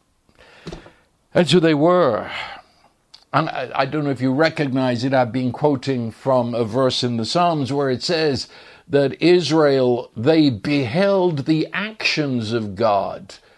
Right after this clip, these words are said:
but Moses knew the ways of God. For the fact is, Moses was no different to them, any more than Moses was no different to you and I. Moses was a human being, but it said he knew the ways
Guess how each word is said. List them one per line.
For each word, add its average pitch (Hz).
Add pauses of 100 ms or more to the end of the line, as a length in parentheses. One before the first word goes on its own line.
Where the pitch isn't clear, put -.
(480)
but 143
Moses 156
knew 175
the 165
ways 170
of 107
God. 90
For 180
the 160
fact 180
is, 165
Moses 160
was 147
no 175
different 165
to 127
them, 101 (360)
any 202
more 180
than 160
Moses 170 (400)
was 165
no 247
different 170
to 170
you 208
and 208
I. 254 (400)
Moses 170
was 143
a 139
human 123
being, 165
but 160
it 160
said 190
he 180
knew 208
the 180
ways 190